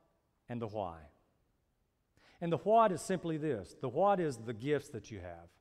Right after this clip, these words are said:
The what are the talents that you have.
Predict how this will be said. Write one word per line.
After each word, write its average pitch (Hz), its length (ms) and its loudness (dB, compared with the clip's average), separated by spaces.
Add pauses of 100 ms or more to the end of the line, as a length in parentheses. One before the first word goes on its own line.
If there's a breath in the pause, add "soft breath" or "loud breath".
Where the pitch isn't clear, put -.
(920)
The 143 100 -2
what 196 440 4 (200)
are 143 120 2
the 127 100 -4
talents 147 520 -4
that - 200 -14
you 107 120 -10
have. 87 280 -12